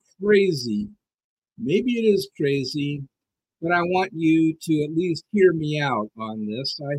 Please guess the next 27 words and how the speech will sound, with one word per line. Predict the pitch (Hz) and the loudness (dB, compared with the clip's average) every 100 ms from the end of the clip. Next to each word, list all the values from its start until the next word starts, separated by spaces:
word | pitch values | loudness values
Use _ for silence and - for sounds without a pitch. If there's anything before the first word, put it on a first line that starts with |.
| - | -8
think | 160 147 | -10 -6
that | 151 147 - - | -8 -8 -14 -10
there | 143 143 | -4 -2
is | 175 160 151 160 - - _ _ _ _ _ _ _ _ _ - | -2 -4 -6 -6 -10 -14 _ _ _ _ _ _ _ _ _ -8
some | 151 151 | -4 0
reasonable | 226 208 196 165 156 185 | 0 -2 -4 -2 -2 -2
evidence | 214 175 156 147 | -2 -4 -4 -8
that | 151 139 143 _ _ _ _ _ _ _ _ | -6 -6 -6 _ _ _ _ _ _ _ _
maybe | 180 294 247 | 0 2 6
it's | 190 - | 4 4
not | 220 262 220 | -4 -2 -4
as | 147 - | -6 -6
crazy | 156 160 156 160 151 160 | -2 -2 -2 -2 -2 -4
as | 151 | -6
you | 165 151 | -10 -8
think. | 202 190 107 _ _ _ _ _ _ _ _ _ _ _ _ _ _ _ _ _ _ _ _ - | -8 -8 -10 _ _ _ _ _ _ _ _ _ _ _ _ _ _ _ _ _ _ _ _ -18
How | 147 | -12
about | 143 131 | -10 -10
that? | 170 156 101 _ _ _ _ _ _ _ _ _ _ _ _ _ _ _ _ _ _ _ _ _ _ _ _ _ _ _ _ | -6 -6 -8 _ _ _ _ _ _ _ _ _ _ _ _ _ _ _ _ _ _ _ _ _ _ _ _ _ _ _ _
There | 147 185 214 | 2 4 4
supposedly | 208 165 285 277 226 175 | 0 -2 -2 -2 -4 -2
is | 160 160 127 | 0 0 -4
a | 123 - - | -10 -12 -10
curse | 277 214 - - | -10 -10 -14 -14
of | 123 | -12
the | 113 | -12
K-, | - 107 | -12 -16